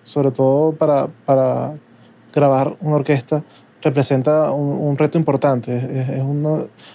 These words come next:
un, quizás para, a nivel de microfonía, un trabajo de los más complejos que puedes encontrarte.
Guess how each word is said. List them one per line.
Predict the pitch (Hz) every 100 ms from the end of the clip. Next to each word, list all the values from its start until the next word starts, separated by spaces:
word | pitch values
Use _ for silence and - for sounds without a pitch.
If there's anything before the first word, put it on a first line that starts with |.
| - -
un, | 143
quizás | 135 143 135
para, | - 175 165 -
a | 147
nivel | 143 135
de |
microfonía, | 175 156 156 135 143
un | 165 165
trabajo | 160 156 160 170
de |
los | 151
más | 143 131
complejos | 151 156 156
que | 156
puedes | 139 135 143
encontrarte. | - 147 127 143 135